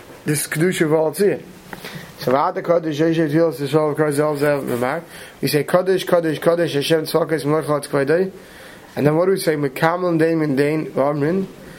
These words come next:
They mekabel one from the other, and they say, "Kaddish V'Shmei Meremi Lord Beishchinte. Kaddish Olam Olam El Maya."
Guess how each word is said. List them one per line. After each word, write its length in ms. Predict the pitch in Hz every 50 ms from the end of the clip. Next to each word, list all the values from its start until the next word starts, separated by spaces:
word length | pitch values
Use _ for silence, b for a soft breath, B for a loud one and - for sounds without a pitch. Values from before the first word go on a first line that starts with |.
| B B B B B
They 80 | - -
mekabel 360 | 117 120 123 - 165 170 170
one 260 | 151 147 156 170 170
from 160 | 165 - 160 143
the 140 | 135 127
other, 280 | 123 120 120 131 151 160
and 100 | - 151
they 80 | 131 123
say, 260 | - - 175 180 160
"Kaddish 440 | - - 170 160 175 180 175 151 143
V'Shmei 300 | 143 - - 160 165 156
Meremi 380 | 147 151 160 165 160 151 143
Lord 220 | 139 147 151 151 143
Beishchinte. 580 | 147 139 - - - 143 127 135 170 175 170 175 B B B B B B B B B -
Kaddish 640 | - - 180 196 190 180 175 165 165 170 180 185 185 B B B B B B B B -
Olam 1200 | 139 160 170 170 165 - - - - - - 170 165 180 180 151 160 170 175 180 175 175 170
Olam 360 | 160 156 143 147 160 160 160
El 140 | 160 165 170
Maya." 320 | 175 180 190 220 226 -